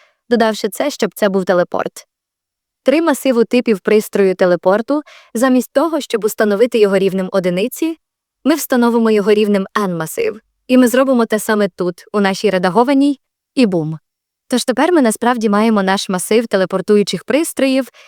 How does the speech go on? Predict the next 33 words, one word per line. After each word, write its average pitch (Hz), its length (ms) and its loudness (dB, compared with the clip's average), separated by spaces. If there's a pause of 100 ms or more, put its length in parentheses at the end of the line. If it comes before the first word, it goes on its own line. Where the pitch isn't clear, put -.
(120)
і 247 100 0
він 330 120 2
встановить 262 540 0
його 214 140 2
рівнем 214 400 2
нашому 202 380 -2
масиву 233 380 0
у 202 80 2
нашому 190 360 -2
телефоні. 185 580 -4 (480)
Але 208 160 0
проблема 196 380 2
в - 60 -4
тому, 277 340 2 (460)
що - 200 -2
ви 285 100 2
не 277 80 2
можете 285 340 2
телепортуватися 208 840 0
з - 80 -10
цілого 208 360 2
масиву. 175 580 -4 (440)
Або 254 240 2
ви 262 120 4
не 254 120 4
можете 247 460 2
телепортувати 185 720 0
повний 170 320 -2
масив, 202 460 -4 (180)
тож 262 140 0
що - 260 -2
ми 254 100 2
зробимо? 170 520 0